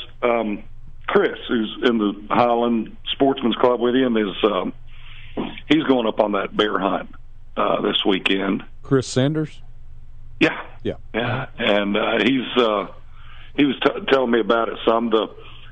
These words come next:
Speaker 1: where we're gonna go, where Rob was talking about up in Cherokee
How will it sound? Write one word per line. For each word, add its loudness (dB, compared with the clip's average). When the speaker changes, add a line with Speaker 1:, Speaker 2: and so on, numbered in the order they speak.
Speaker 1:
where 6
we're 4
gonna 2
go, 4
where 4
Rob 4
was 0
talking -2
about 0
up -2
in -4
Cherokee 2